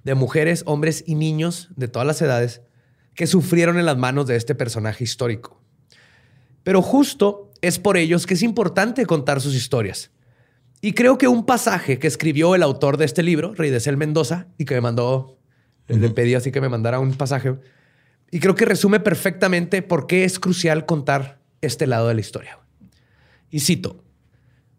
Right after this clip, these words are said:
Speaker 1: "Porque debemos escuchar también a las víctimas, darles nombre y rostro,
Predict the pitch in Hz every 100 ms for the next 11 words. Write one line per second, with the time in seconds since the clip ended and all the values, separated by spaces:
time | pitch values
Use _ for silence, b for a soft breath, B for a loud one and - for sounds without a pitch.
0 | _ _ 196 180 202 190 202 220 233 226
1 | - - 185 180 180 143 160 165 143 117
2 | 139 - 98 - - - _ - 135 156
3 | 165 160 156 175 180 196 196 143 113 123
4 | - -